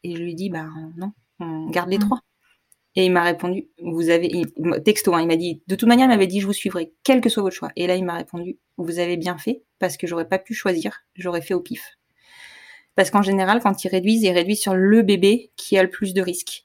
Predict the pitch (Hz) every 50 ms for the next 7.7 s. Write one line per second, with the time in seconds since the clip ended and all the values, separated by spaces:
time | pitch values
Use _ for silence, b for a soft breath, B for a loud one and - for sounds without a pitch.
0 | _ 202 196 185 185 190 190 190 185 - 180 175 - 196 233 277 277 - - -
1 | - - _ _ 185 185 175 185 180 180 - - 196 185 196 208 202 185 185 175
2 | 170 - - 175 175 185 196 196 185 170 170 170 165 165 170 185 185 _ _ _
3 | _ _ - 175 170 165 - 175 175 - - 180 170 165 - - - - _ _
4 | _ _ _ _ _ _ _ _ _ - - 185 180 196 196 208 247 247 240 -
5 | - - - 339 170 165 170 320 - 202 202 233 262 240 - - - - 226 262
6 | 254 - 202 196 214 220 226 220 - - - - 226 220 233 233 277 277 - 240
7 | - 220 202 - - 277 247 254 226 233 233 220 - 233